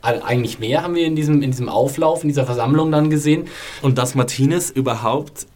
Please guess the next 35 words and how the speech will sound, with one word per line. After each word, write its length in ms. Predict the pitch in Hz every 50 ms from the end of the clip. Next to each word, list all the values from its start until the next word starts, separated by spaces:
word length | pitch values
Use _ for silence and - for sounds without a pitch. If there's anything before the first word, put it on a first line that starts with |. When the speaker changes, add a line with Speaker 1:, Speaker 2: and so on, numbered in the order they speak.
| - - -
Speaker 2:
so 180 | 117 120 127 127
viele 340 | 131 - - 117 110 107
Fehler 400 | 104 - - - 135 190 196 156
begeht, 380 | - - 98 95 104 98 95 -
wie 100 | 104 107
er 120 | 98 95
begeht. 540 | 95 101 87 - - 135 147 135 - - - -
Speaker 1:
Dass 240 | 98 98 104 101
Speaker 2:
Er 20 | 139
Speaker 1:
er 80 | 131
so 120 | 127 117 107
doof 340 | - 123 156 233 285 277 -
ist 240 | - - - - 101
Speaker 2:
Ja, 60 | 107
Speaker 1:
überhaupt, 300 | 104 127 160 180 - -
Speaker 2:
also 120 | 117 113 123
Speaker 1:
ja. 40 | 123
Speaker 2:
er, 260 | 127 127 127 120 - -
er, 360 | 123 123 123 123 131 131 113
er 100 | 117 117
hinterfragt 720 | 113 131 135 135 123 - - - - 110 123 147 - -
die 140 | 135 127 123
Motivation 600 | 123 113 113 117 110 110 104 - - 117 127 135
vom 200 | 135 147 143 139
Governor 280 | 139 139 143 143 143
nicht, 280 | 147 147 143 - - -
er 320 | - 110 107 104 90 -
nimmt 240 | 113 123 135 135 135
ihn 100 | 120 -
ungefragt 640 | - 139 156 156 147 143 - - 135 131 135 135 -
in 80 | 117
sein 220 | 120 120 107 104 101
Camp 340 | - - 123 139 151 - -
auf, 400 | - 135 143 147 165 165 - - - - - - - - - - -
ähm, 300 | 123 123 123 120 117 113